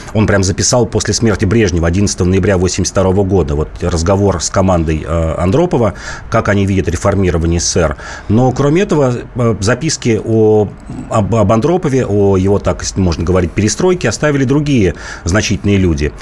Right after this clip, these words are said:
Ну, среди них, например, помощник Игорь Синицын, пом-, ближайший помощник Андропова, э, тоже, м, работник К Г Б до девяносто шестого года. Э, образованный человек, э, оставивший как раз мемуары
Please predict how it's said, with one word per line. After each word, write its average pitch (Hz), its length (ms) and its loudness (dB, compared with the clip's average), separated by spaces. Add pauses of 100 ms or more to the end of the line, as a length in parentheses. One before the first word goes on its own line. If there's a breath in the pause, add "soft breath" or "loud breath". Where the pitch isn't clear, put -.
(240 loud breath)
Ну, 139 180 2
среди 139 240 0
них, 175 220 2
например, 131 400 2
помощник 117 640 0
Игорь 110 300 0
Синицын, 92 680 0 (160)
пом-, 87 180 0
ближайший 98 440 0
помощник 92 600 -2
Андропова, 127 640 0 (420 loud breath)
э, 92 400 2
тоже, 95 400 2 (220)
м, 82 200 -4
работник 98 460 0
К 92 80 0
Г 90 120 2
Б 135 200 2
до 110 160 0
девяносто 110 340 2
шестого 107 460 0
года. 104 460 2 (760 loud breath)
Э, 95 640 4
образованный 90 720 2
человек, 143 680 0
э, 87 340 -2 (100)
оставивший 87 500 0
как 82 140 -4
раз 85 220 0
мемуары 131 580 2